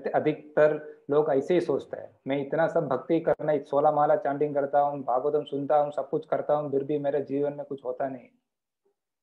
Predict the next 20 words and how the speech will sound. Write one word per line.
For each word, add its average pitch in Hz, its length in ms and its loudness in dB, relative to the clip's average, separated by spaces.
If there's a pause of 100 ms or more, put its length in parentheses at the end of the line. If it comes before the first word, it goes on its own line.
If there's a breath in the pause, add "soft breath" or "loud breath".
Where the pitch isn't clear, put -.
(260)
तो 135 60 -2
हमको 139 240 2
जीवन 160 300 0
के 175 80 2
बारे 165 220 4
में 175 120 -2
ज्यादा 170 240 4
जानकारी 165 460 4
नहीं 139 220 -4
है, - 180 -20
भक्ति - 280 -4
क्या 170 220 2
है 170 80 4
उसके 165 220 -6
बारे 156 240 -2
में 165 120 -8
ज्यादा 151 280 0
जानकारी 147 480 -4
नहीं 135 120 -18
है। - 100 -20